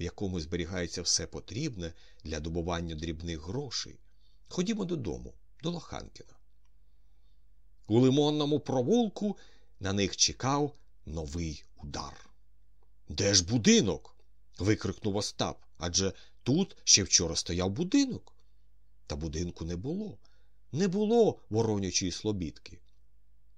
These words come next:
По обгорілих балках лише ходив страховий інспектор. Знайшовши на задньому дворі бідон з-під гасу,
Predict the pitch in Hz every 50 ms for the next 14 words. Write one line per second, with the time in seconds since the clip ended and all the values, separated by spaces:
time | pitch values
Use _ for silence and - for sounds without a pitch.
0 | - - - - 95 95 92 85 101 104 107 110 104 92 82 71 76 87 135 165
1 | 165 151 - - 139 - - - - - - 87 87 - - 87 - - 87 80
2 | 80 92 92 85 - - - - - - 80 80 82 82 78 76 - - - -
3 | 110 - - - - - - - - - - - - - - - - - - -
4 | - - - - 98 113 175 190 196 - - 247 262 247 208 - - - - -
5 | - - - - - 95 101 95 87 82 95 113 110 98 92 90 90 87 82 76
6 | 85 90 101 101 110 98 82 80 92 85 87 104 98 95 87 - - - 80 76
7 | - - - 156 175 170 - - - 80 -